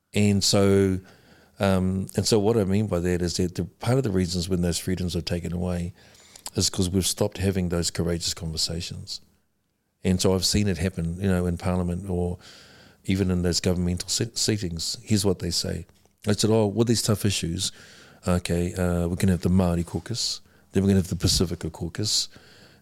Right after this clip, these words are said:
And sorry to all our Palangi, they said, "We call you mainstream." That's what the system called. And you have the mainstream, right? And I remember saying that, "I don't wanna, I don't like that. I don't dis-, I disagree with that."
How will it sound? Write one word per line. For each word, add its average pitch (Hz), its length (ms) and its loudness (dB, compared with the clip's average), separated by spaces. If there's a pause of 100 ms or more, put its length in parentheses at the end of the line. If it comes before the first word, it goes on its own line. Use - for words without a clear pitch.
And 95 100 -2
sorry 90 260 2
to 95 120 -2
all 95 140 2
our 85 60 2
Palangi, 90 440 0
they 98 100 2
said, 95 220 2
"We 104 120 2
call 98 200 2
you 92 80 4
mainstream." 92 640 2
That's 98 180 0
what 90 120 -2
the 92 60 -2
system 87 280 0
called. 90 180 0
And 98 140 2
you 98 60 6
have 90 100 2
the 95 80 0
mainstream, 98 640 0
right? 90 220 -2 (920)
And 104 100 2
I 113 40 4
remember 143 320 4
saying 98 320 2
that, 87 140 0
"I 95 120 2
don't 110 220 2
wanna, 98 240 -2 (120)
I 101 80 4
don't 95 200 2
like 95 220 -2
that. 78 140 -4
I 87 80 0
don't 87 160 0
dis-, 82 180 -6 (140)
I 90 100 0 (140)
disagree 101 460 -2
with 156 140 -10
that." 76 180 -10